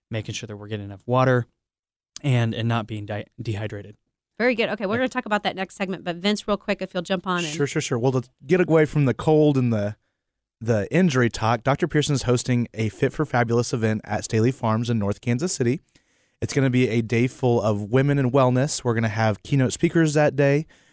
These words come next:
Speaker 3: We're gonna have, uh, f-, group fitness classes, hors d-, hors d'oeuvres and champagne are served at the door. We're gonna have lots of fun vendors out there that day. A New Aesthetics is gonna be there. We're gonna have Pure Barre. We're gonna have, um,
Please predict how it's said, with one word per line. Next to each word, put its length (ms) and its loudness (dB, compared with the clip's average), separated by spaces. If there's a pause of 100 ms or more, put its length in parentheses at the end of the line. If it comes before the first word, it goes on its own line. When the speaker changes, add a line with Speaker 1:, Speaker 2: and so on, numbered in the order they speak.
(160)
Speaker 3:
We're 100 2
gonna 160 0
have, 600 -2
uh, 260 -2
f-, 200 -20
group 220 0
fitness 300 0
classes, 520 -2
hors 160 0
d-, 240 0
hors 220 2
d'oeuvres 320 0
and 120 0
champagne 400 -2
are 80 -2
served 280 -4
at 60 -12
the 80 -8
door. 360 2 (340)
We're 100 -2
gonna 140 0
have 160 -2
lots 260 -2
of 100 -4
fun 180 0
vendors 300 2
out 100 2
there 120 0
that 160 0
day. 180 2
A 60 2
New 200 4
Aesthetics 420 0
is 100 -2
gonna 180 0
be 160 2
there. 340 2 (320)
We're 120 0
gonna 160 2
have 400 -2
Pure 280 2
Barre. 420 4
We're 140 0
gonna 160 -4
have, 640 -6 (100)
um, 560 -8